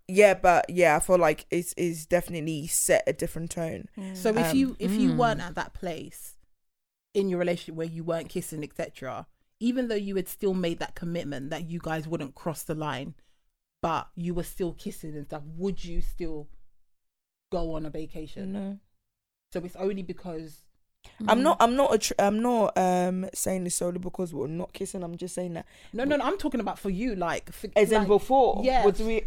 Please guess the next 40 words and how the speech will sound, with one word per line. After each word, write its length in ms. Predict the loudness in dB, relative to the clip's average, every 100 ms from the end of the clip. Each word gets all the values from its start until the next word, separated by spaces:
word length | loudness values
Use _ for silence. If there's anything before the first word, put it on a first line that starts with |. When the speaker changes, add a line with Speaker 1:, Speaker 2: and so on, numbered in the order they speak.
| -2
Speaker 1:
No, 180 | 0 0
no, 120 | 0
no, 80 | 2
no, 220 | 0 2
because 440 | 4 4 4 0 -10 -16 -16 -10
w-, 160 | -8 -8 -8
we 140 | 0 0
weren't 440 | 4 6 6 2 -12 _ -10
the, 360 | 4 6 6 2 -12 0
we 80 | 4
were 100 | 6
not 160 | 6
enforcing 760 | 4 -2 -4 -2 -2 0 -2 2
those 220 | 4 4
boundaries. 520 | 4 4 2 -6 -8 -6
Speaker 3:
Yeah, 180 | -4 6
Speaker 1:
It 120 | 8
was 120 | 8 8
Speaker 3:
yeah. 40 |
Speaker 1:
like 180 | 6 6 -12 -6
the 220 | 6 8
moving 340 | 8 6 6 6
line 220 | 6 4
was 160 | 6
always 260 | 6 6 2
kind 220 | 0 0
of, 100 | 4
like, 160 | 2 2
adjusting, 540 | 0 0 -2 -2 -8
adjusting, 420 | -4 -2 -2 -2 -4
Speaker 3:
Mm, 40 |
mm, 60 | 0
Speaker 1:
adjusting. 360 | -2 -2 -8 -10
Speaker 3:
mm. 40 | -14 -4
Speaker 1:
And 120 | 4
that's 200 | 6 6
what 60 | 0
I'm 60 | -2
saying, 280 | 0 0 4
that 200 | 4